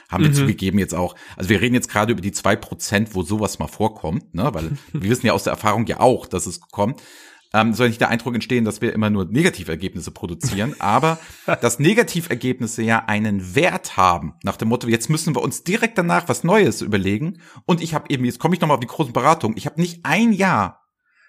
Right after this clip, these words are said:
Speaker 1: verbracht, der Kunde hat vorgegeben, was gemacht ist, Body-Leasing-Ansatz, ein Jahr verbracht, um auf dasselbe Ergebnis zu kommen, wo man jetzt wirklich in zwei Tagen zu kommen könnte, wenn man schnell Rapid prototyped und einfach mal durchzieht bis zum Ende.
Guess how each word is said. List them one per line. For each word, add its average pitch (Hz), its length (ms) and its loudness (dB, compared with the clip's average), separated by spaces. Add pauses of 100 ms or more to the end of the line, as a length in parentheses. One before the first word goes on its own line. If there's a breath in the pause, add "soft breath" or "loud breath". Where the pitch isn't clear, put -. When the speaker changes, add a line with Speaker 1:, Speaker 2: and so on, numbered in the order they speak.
(160)
Speaker 1:
verbracht, - 720 -2 (360)
der 107 100 -2
Kunde 196 320 2
hat 151 120 -2
vorgegeben, 147 400 -2
was - 100 -8
gemacht 131 300 0
ist, 202 220 -2
Body-Leasing-Ansatz, 175 1080 0 (280 soft breath)
ein 208 180 6
Jahr 202 120 4
verbracht, 165 440 -2
um 143 80 0
auf 120 120 0
dasselbe 160 340 2
Ergebnis 139 360 -4
zu 135 80 -8
kommen, 135 280 -2
wo 127 80 0
man 220 300 0
jetzt 107 300 0
wirklich 185 400 2
in 113 120 -6
zwei 135 240 -2
Tagen 160 500 0 (360 soft breath)
zu 120 120 -6
kommen 110 300 -2
könnte, 117 440 -2 (280 loud breath)
wenn 120 160 4
man 160 120 4
schnell 139 360 2
Rapid 120 360 0
prototyped 101 800 0
und 104 160 -4
einfach - 240 -4
mal 107 60 -2
durchzieht 117 580 -2
bis 87 220 -8
zum 90 160 -4
Ende. 98 380 -4